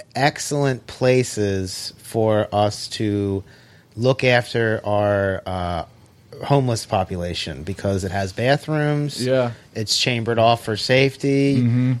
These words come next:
Speaker 1: It's well lit. They
Speaker 2: Mm-hmm.
Speaker 1: have plenty of power.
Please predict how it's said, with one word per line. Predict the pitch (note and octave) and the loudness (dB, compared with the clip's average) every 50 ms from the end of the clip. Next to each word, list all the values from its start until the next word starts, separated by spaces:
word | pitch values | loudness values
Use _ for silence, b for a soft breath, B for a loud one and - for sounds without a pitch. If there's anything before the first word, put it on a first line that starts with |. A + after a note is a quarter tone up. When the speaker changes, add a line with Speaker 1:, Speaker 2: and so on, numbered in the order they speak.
| - - | -4 -6
Speaker 1:
It's | G#2+ G#2+ G#2 F#2+ F#2+ | -6 -6 -6 -6 -6
well | G#2 G#2 G#2 G2 G2 G2 G2 G2+ | -4 -2 -2 0 0 0 0 0
lit. | A2 B2 C3+ C#3 D3 C#3+ - - | 2 4 4 4 4 2 -2 -4
They | - | -2
Speaker 2:
Mm-hmm. | G#2 G#2 G2+ A2 | 0 0 0 0
Speaker 1:
have | G#2+ A2 | 0 -2
plenty | A2+ A2 G#2 G#2 G2 F#2 | -2 -4 -6 -6 -8 -10
of | F#2 - | -12 -12
power. | - - A#2 A#2 B2 C3 C3+ C#3 C#3 C3+ C3+ C#3 C#3 C#3 C3+ | -8 -4 -2 0 2 2 2 2 2 4 4 4 2 2 0